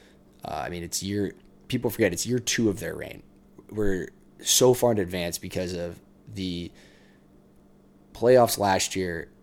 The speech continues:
created expectations for this year, and that we're not met. So, you know, if this is how we started last year, it'd be, we'd be having a completely different conversation. But this is year two of the reign. So I'll give them the benefit of the doubt there.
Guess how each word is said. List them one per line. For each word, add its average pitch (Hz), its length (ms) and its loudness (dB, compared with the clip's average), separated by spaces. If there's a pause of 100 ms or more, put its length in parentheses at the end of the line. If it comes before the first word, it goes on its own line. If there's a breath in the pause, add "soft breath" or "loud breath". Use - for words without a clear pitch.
(360)
created 87 420 -4
expectations 90 680 -8
for - 120 -12
this 82 240 -6
year, 76 280 -12 (280)
and 90 220 -8 (880)
that - 160 -10
we're 95 140 -6
not 80 240 -8
met. 65 200 -12 (340)
So, 90 520 0 (200)
you 110 120 -6
know, 78 140 -6
if 87 120 -12
this 117 160 4
is 143 120 2
how 139 80 4
we 120 80 2
started 107 420 0
last 80 360 -2
year, 123 200 2
it'd 107 200 -6
be, 104 180 0
we'd 117 340 2
be 120 80 4
having 104 200 2
a 95 40 -4
completely - 380 -4
different 90 240 -10
conversation. - 580 -6 (320)
But 95 140 -4
this 98 140 0
is 95 140 -2
year 95 120 -2
two 87 200 -4
of 80 80 -10
the 69 100 -12
reign. 55 260 -12 (420 loud breath)
So 90 360 -4
I'll 98 200 2
give 110 240 2
them 104 300 2
the 92 60 -4
benefit 95 320 -4
of 90 60 -6
the 92 60 -4
doubt 90 240 -6
there. 85 300 -6